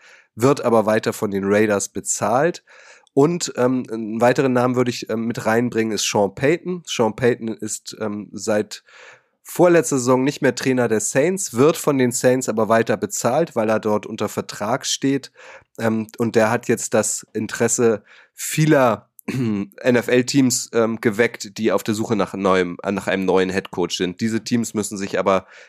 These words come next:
wie schon erwähnt, an die Saints wenden, weil noch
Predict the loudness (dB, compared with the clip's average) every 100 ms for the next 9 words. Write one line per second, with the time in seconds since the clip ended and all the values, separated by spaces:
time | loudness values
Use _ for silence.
0 | _ -6 -2 0 -2 -2 -2 0 -2 -2
1 | -4 -4 0 0 0 -2 0 0 -2 -2
2 | 0 2 0 -4 -20 _ 0 0 0 -4